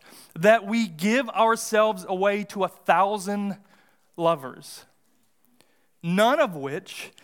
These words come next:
give you an ounce of the value, of the worth,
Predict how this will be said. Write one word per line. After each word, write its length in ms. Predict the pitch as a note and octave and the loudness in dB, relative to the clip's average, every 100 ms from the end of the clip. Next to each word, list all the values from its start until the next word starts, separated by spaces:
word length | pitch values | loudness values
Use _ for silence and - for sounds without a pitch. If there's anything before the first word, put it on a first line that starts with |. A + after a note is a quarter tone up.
| _ E3 | _ -4
give 300 | F#3 G#3+ F3 | -2 -2 -2
you 300 | G#3 G#3+ G#3 | -2 -2 -4
an 240 | G3 F#3+ - | -6 -6 -4
ounce 640 | F#3+ A3 B3 A#3+ - - - | 0 2 0 -4 -10 -10 -2
of 240 | G3+ F#3 E3+ | 0 0 -2
the 80 | |
value, 720 | D#3+ D#3 F3+ G#3 A3 A#3 A#3+ A#3+ _ _ - | -2 2 2 0 -4 -4 -6 -12 _ _ -2
of 200 | F3+ E3 | -2 0
the 60 | F3+ | -2
worth, 580 | D#3+ G3+ A3 - - | 0 0 0 -2 -12